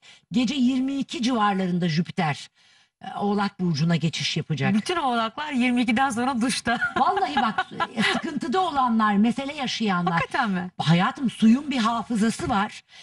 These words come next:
Speaker 1: Hemen yıkansınlar, paklansınlar. Bunu ben hep yaparım, siz de yapın. Bunu bana İsrailli bir spiritüel eğitmen arkadaşım öğretmişti.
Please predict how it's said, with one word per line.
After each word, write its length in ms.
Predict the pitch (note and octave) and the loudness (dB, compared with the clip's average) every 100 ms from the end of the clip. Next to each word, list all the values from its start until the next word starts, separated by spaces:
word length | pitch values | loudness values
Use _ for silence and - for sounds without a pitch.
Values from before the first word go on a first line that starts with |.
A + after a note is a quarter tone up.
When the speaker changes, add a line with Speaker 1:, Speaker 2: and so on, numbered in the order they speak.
| - | -16
Speaker 1:
Hemen 360 | - F4+ D#4+ D4 - _ - | -6 -4 -4 -6 -14 _ -12
yıkansınlar, 720 | E4+ - D#4+ C#4+ A3+ A#3+ B3+ | -8 -4 -4 -4 0 0 0
paklansınlar. 840 | D4 E4 C4 B3 - B3 C#4 D#4 A3+ | -2 -4 0 0 0 0 0 0 -2
Bunu 140 | C#4 | 0
ben 100 | D4 | -2
hep 200 | F4+ - | -4 0
yaparım, 380 | A#3+ - G3+ G3+ | 0 0 0 -2
siz 280 | - C4 F#3 | -2 -2 0
de 60 | |
yapın. 340 | F3 D3+ D3+ C3 - - - | 0 0 -4 -6 -10 -20 -6
Bunu 160 | B3 C4+ | -2 0
bana 160 | - D4+ | -2 -2
İsrailli 800 | C4 - D#4 D#4+ C#4 A3+ A#3 | -2 -2 -2 -2 0 2 2
bir 220 | C4 F4 - - - _ | 2 -4 -12 -20 -20 _
spiritüel 800 | - - C#4 C4+ - C#4+ C#4 B3 | -14 -6 -4 -4 -2 -2 0 0
eğitmen 440 | A3+ A#3 - C#4 | 2 2 2 0
arkadaşım 560 | B3+ A3+ A3+ A3 - B3 | 2 0 0 0 2 2
öğretmişti. 720 | F#3 D#3+ D#3 D#3+ D3+ - D#3+ | 2 0 -2 -4 -6 -4 -6